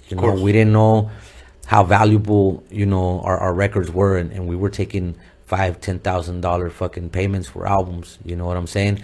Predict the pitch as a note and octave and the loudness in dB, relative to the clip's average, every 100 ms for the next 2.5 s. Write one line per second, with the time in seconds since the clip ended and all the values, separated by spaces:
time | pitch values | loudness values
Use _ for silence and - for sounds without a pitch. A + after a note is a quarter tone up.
0 | - G2 F#2+ F2 - - G2 F#2 F2 E2 | -10 -10 -10 -10 -14 -4 0 0 -2 -6
1 | E2 - _ - _ _ _ - E3+ - | -12 -20 _ -20 _ _ _ -20 -14 -8
2 | - A2 G2+ F#2 F2+ | 4 6 6 4 0